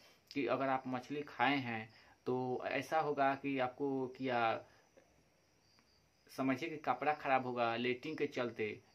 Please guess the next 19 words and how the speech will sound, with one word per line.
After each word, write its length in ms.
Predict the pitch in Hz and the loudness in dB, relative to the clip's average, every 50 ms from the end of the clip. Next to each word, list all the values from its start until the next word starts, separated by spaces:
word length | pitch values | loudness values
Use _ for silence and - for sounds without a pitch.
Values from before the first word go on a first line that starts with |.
| - - | -6 -2
या 200 | 123 135 131 123 | 0 2 4 4
आपको 760 | 110 95 - - - - 113 120 123 123 - - 127 127 131 | 2 2 -2 -6 -8 -4 -2 -2 -2 -4 -6 -4 -4 -2 -2
लेटरिन 460 | 127 127 127 123 127 143 147 147 139 | 0 -2 -2 -2 -4 -6 -6 -4 -2
लगेगा 320 | 123 123 127 143 143 135 127 | -2 0 2 2 2 2 0
तो 120 | - - 127 | 0 -2 -2
महसूस 480 | 123 127 113 - - - 156 - - | -2 -2 -4 -4 -6 -8 -8 -4 -2
होगा 160 | 117 107 104 101 | -2 0 0 0
तुरंत, 340 | - - 117 110 98 95 - - - | -2 -2 -2 -2 -4 -6 -8 -6 -2
तो 60 | - 101 | -2 -2
आप 120 | 101 - - | -2 -2 -6
जाएंगे। 500 | 98 95 117 110 113 117 113 104 98 92 92 - - - _ - | -4 2 2 4 4 2 0 -4 -6 -8 -10 -14 -20 -20 _ -6
लेकिन 340 | 117 127 127 143 139 123 110 | -4 -4 -2 0 -2 -2 -2
दही 240 | 120 120 117 156 170 | -2 -4 -4 -4 -6
खाने 260 | - - - 135 135 | -6 -4 -4 -2 0
वाले 260 | 131 127 123 123 117 117 | 2 2 2 0 0 -2
लोगों 280 | 110 113 117 117 131 127 | -2 -2 -2 -2 -2 -4
को 180 | - - 107 98 | -4 -4 -6 -8
ज़्यादा 420 | 92 - - 127 120 110 104 98 98 98 - - - - - _ _ _ _ _ _ - | -6 -4 -2 0 0 0 0 -2 -4 -4 -8 -16 -20 -20 -20 _ _ _ _ _ _ -6
नहीं 340 | 117 120 123 123 110 139 143 | -2 0 0 0 0 -2 -4